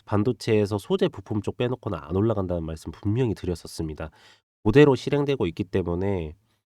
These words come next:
저는 이거에 대한 확신이 있습니다, 이제. 그리고 제롬 파월 의장이 이번 인하가 강화 고용 유지시킬 것으로 확신을 한다면서 소매 판매, 지디피 등 고려하면은 고용 환경은 긍정적이기에,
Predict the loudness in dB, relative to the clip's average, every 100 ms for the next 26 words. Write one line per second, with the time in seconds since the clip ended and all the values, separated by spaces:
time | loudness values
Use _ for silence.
0 | _ _ _ 4 8 8 6 0 -12 -10
1 | -8 2 4 4 2 -2 -6 -4 0 4
2 | 4 2 -6 -4 -8 -8 -12 -16 _ _
3 | _ _ _ _ _ _ _ _ _ 0
4 | 4 8 10 8 4 _ _ _ _ 0
5 | 6 6 6 4 6 4 2 2 0 2
6 | 4 4 4 2 2 0 0 2 4 4
7 | 4 4 4 0 -2 -4 -6 -2 -2 0
8 | -2 -2 -4 -2 0 0 0 0 0 0
9 | 0 0 0 0 0 0 -2 -2 -2 0
10 | 0 -2 0 2 2 2 0 2 0 0
11 | -6 -20 -20 _ _ 6 8 8 6 4
12 | 4 2 0 0 4 4 4 0 0 -2
13 | 0 2 2 0